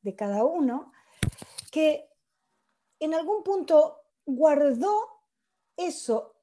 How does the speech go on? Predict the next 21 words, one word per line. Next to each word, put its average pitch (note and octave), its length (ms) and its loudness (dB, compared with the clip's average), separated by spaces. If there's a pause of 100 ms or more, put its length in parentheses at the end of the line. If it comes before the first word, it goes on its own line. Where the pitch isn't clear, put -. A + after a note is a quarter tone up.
en D4+ 200 0
un G#4 220 2
lugar D4 520 0 (360)
para B3 240 -2
no F4+ 180 -2
verlo, D4+ 680 0
para C#4+ 220 -6
sobrevivir, D4+ 1040 0 (1000)
¿sí?, - 540 -4 (600)
a C#4+ 360 -2
diferentes D#4 720 0
escenas C4 440 -4
de A3 100 -4
la F#3 160 -6
vida. E3+ 260 -10
Pero D4 140 0
hay F#4 80 -2
un F#4+ 100 -4
momento F#4 800 0 (260)
donde G#3+ 440 -2
Saturno, A3+ 880 0